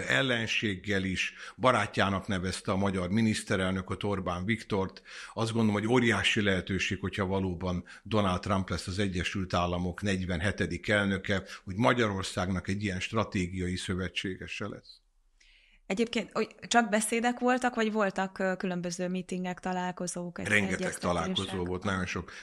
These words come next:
Speaker 1: kétoldalú találkozó volt természetesen.
Speaker 2: Ugye, ha jól tudom, akkor ott volt a két, ö, az Európai Parlamentben két konzervatív erőnek is több tisztviselője,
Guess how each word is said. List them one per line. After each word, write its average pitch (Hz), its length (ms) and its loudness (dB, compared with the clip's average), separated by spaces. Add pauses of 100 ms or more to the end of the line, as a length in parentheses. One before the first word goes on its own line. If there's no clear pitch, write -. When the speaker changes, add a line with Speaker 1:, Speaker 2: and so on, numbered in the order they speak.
Speaker 1:
kétoldalú 90 640 0
találkozó 90 640 -4
volt 95 220 -8
természetesen. - 800 -6 (220)
Speaker 2:
Ugye, 202 140 2
ha 208 80 6
jól 254 120 6
tudom, 220 240 0
akkor 208 240 0
ott 220 120 0
volt 196 280 0
a 190 120 -2
két, 202 420 -2
ö, 185 260 0 (360)
az - 180 2
Európai 202 360 4
Parlamentben 180 680 2
két 180 200 -4
konzervatív 175 680 -6
erőnek 175 360 -4
is 170 120 -6
több 180 220 -4
tisztviselője, 175 1040 -4